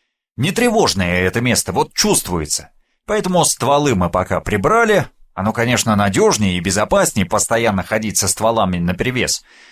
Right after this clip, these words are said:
Но такое передвижение за определённым порогом начинает сушить нерв, провоцируя на ненужный, несвоевременный страх. Я уже не говорю про усталость.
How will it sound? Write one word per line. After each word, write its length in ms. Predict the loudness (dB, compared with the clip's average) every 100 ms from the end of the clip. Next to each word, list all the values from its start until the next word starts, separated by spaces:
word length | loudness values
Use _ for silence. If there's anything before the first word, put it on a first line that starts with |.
| _ _
Но 260 | -2 0 2
такое 340 | 0 2 0
передвижение 680 | 0 0 0 2 2 2 2
за 180 | 2 2
определённым 680 | 0 0 0 2 0 -2 0
порогом 600 | 2 2 2 0 0 -4
начинает 580 | -4 -2 0 2 2 2
сушить 400 | 0 0 -2 -2
нерв, 420 | 0 0 -2 -8 _ _
провоцируя 720 | -4 0 0 0 0 2 4 4
на 120 | 2
ненужный, 580 | 2 4 2 2 2 2
несвоевременный 880 | 2 2 2 2 2 2 2 2
страх. 500 | 2 0 -4 -4 -8 _ _ _ _
Я 140 | -4
уже 200 | 0 0
не 100 | 0
говорю 300 | 0 0 0
про 180 | 0 2
усталость. 720 | 2 0 0 0 -2 -10 -16